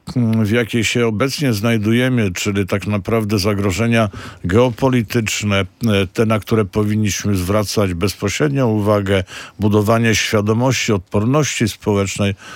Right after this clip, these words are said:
pod tym względem powodują to, że ludzie jednak, e, surfują po tych wirtualnych, e,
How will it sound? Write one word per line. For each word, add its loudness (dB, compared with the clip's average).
pod 0
tym 2
względem 0
powodują 2
to, 0
że 0
ludzie 2
jednak, -2
e, -2
surfują 0
po -2
tych 0
wirtualnych, -2
e, -2